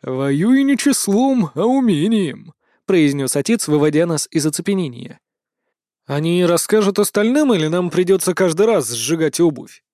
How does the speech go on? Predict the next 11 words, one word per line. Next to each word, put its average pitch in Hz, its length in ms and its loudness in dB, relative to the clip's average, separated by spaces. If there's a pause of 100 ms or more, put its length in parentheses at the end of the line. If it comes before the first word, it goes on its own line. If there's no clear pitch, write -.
(440)
Я 170 200 -2
чувствовал 214 520 0
себя 214 220 0
несколько 202 480 0
беззащитным, 180 800 -4
стоя 139 320 -2
босой 131 340 -4
ногой 143 360 -2
на 160 100 -4
сырой 131 360 -2
земле. 139 440 -10